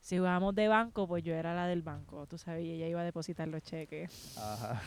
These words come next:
Speaker 2: <laughs>
Speaker 1: Yo, yo llegué a jugar eso. ¿Tú jugaste eso?
Speaker 2: No, no recuerdo eso, pero pi-, era bien común pillo y policía,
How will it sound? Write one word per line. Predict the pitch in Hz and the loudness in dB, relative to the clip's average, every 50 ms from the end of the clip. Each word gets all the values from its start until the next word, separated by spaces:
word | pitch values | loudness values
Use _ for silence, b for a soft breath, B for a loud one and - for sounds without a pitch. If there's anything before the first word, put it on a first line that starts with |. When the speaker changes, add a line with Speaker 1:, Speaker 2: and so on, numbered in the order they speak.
| - - - - | -8 -6 -2 -2
Speaker 2:
<laughs> | 147 - - 135 123 - 131 120 - 123 117 - - 117 - - | 0 2 2 0 2 2 0 -2 -2 -4 -6 -4 -6 -6 -6 -2
Speaker 1:
Yo, | - 247 240 247 233 | 2 2 2 2 2
yo | 214 220 214 | 2 2 4
llegué | 208 214 214 220 | 4 4 4 4
a | 233 | 4
jugar | 254 240 226 214 190 | 4 4 4 4 2
eso. | 190 196 214 | 0 0 0
¿Tú | - 233 | 0 2
jugaste | 262 294 320 320 - - 262 214 190 | 2 2 2 2 2 2 2 2 2
eso? | 180 185 170 165 131 | 0 -2 -2 -4 -2
Speaker 2:
No, | 135 131 135 143 147 151 | -2 0 0 2 2 0
no | 147 143 139 | 0 0 0
recuerdo | 139 156 165 160 - 165 165 165 165 160 156 156 156 151 147 147 143 147 147 | 2 2 2 2 4 4 6 6 6 4 6 6 8 8 8 8 8 8 8
eso, | 147 156 156 - 151 | 8 6 6 6 6
pero | 143 143 135 131 123 123 | 6 8 8 8 8 6
pi-, | - - 123 127 127 127 | 4 2 0 2 2 2
era | 120 120 120 120 | 2 4 4 4
bien | 131 135 139 143 135 | 4 2 2 0 2
común | - 143 139 139 139 135 | 2 2 2 2 2 2
pillo | 139 131 123 | 2 2 2
y | 123 117 | 2 2
policía, | - 113 113 110 104 95 - 117 131 139 139 139 139 135 135 127 123 120 120 117 117 113 110 | 2 2 0 0 0 -2 -2 0 0 0 2 2 2 2 2 2 2 2 2 2 2 0 -2